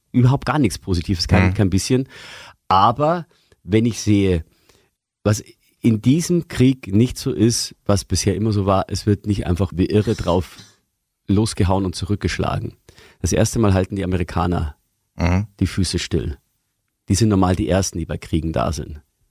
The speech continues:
Speaker 1: Und du kannst davon ausgehen, dass bei, sehr wahrscheinlich bei Trump und noch wahrscheinlicher bei Bush und selbst bei demokratischen Präsidenten,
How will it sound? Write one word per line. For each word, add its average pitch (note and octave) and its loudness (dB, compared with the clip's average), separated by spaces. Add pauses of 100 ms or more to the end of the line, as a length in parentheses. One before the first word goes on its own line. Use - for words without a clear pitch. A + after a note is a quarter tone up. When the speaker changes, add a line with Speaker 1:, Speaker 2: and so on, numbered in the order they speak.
(500)
Speaker 1:
Und F#2 -2
du F2+ 4
kannst F#2+ 2
davon F2+ 0
ausgehen, F2+ 0
dass D#2+ -2 (480)
bei, E2 -4 (1200)
sehr A2+ 0
wahrscheinlich A2+ 0
bei F2+ -2 (640)
Trump A2+ 2 (460)
und G#2+ 4
noch A#2+ 2
wahrscheinlicher A#2+ 0
bei F2 2
Bush - 0 (840)
und C#3 4
selbst C#3+ 0
bei A#2 4
demokratischen F#2+ 0
Präsidenten, G2 0